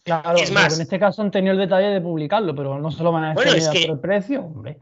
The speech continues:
Speaker 2: aquí es donde entra la segunda parte. Y es que, pues, he hecho alguna llamadita y me dicen, me comentan, me rumorean que los precios se han podido hacer públicos para presionar a la televisión española.
Speaker 1: <laughs>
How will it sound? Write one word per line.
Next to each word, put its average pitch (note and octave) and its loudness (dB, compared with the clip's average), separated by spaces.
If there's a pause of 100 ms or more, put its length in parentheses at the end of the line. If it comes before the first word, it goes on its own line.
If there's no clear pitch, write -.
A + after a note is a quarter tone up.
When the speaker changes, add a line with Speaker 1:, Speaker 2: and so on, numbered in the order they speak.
(120)
Speaker 2:
aquí G3+ 0
es A3 -2
donde A#3+ 4
entra C4+ 2
la A#3+ 2
segunda F3 -2
parte. A#3+ 0 (320)
Y F3 -8
es F#3+ -2
que, - -2
pues, D3 -4
he F3 2
hecho G#3 2
alguna G3 4
llamadita G#3 0 (340)
y A3+ -6
me F#3 0
dicen, G#3+ -6
me A#3+ 0
comentan, A3+ -2
me A3 0
rumorean A3+ 2 (300)
que F3+ -2
los D3 0
precios G3+ -4
se F3+ 0
han F#3 -2
podido G#3+ -2
hacer F#3 -4
públicos G#3+ -4 (340)
para F#3 4
presionar F3 4
a G#3 4
la G#3 0
televisión F3 -2
española. A#2 -6 (320)
Speaker 1:
<laughs> G#3 6